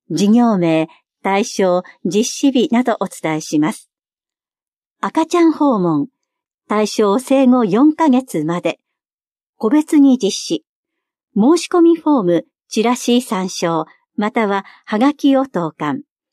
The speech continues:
チラシとはがきは母子健康手帳に同封。三から四ヶ月児健康診査、対象令和六年十二月生まれ。一歳六ヶ月児健康診査、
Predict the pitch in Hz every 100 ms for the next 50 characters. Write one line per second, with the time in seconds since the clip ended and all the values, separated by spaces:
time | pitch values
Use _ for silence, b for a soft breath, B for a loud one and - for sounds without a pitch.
0 | _ _ _ _ _ - 277 302 - 285
1 | 247 233 254 254 226 220 214 165 247 -
2 | 330 330 320 302 294 285 - 233 226 277
3 | - 170 160 - 151 139 139 _ _ _
4 | _ _ _ _ _ _ _ _ _ _
5 | _ _ - - 262 320 - 320 302 254
6 | 233 311 302 277 277 269 277 254 175 214
7 | 202 190 190 254 - 175 165 156 143 b
8 | b b _ _ _ 196 190 - 190 180
9 | 220 277 240 190 202 247 214 202 180 185
10 | 269 262 247 262 233 196 180 160 151 143
11 | - _ _ _ _ _ 285 330 - 285
12 | 247 190 202 - 320 294 302 302 269 185
13 | - 202 190 190 202 - 190 175 - 151